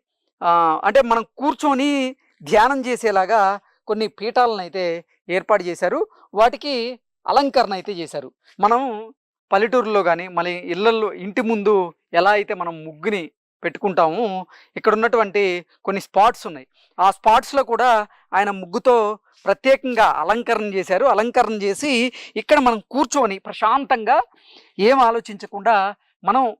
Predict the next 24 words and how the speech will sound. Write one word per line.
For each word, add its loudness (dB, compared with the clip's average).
ధ్యానం 2
చేసేలాగా -4
ఇక్కడైతే 0
ఏర్పాటు 0
చేశారు. -10
ఇందాక 0
మనం 0
చెప్పుకున్నట్లుగా 0
ఈ -2
దత్తాత్రేయ 0
వృక్షం -4
కింద -2
ఒక్క -4
ఐదు 0
నిమిషాలు -2
గనక -6
మనం 2
ధ్యానం 0
చేయగలిగితే -4
మనలో 2
ఉన్నటువంటి -6
ఒత్తిడి -6
మొత్తం -2
కూడా 0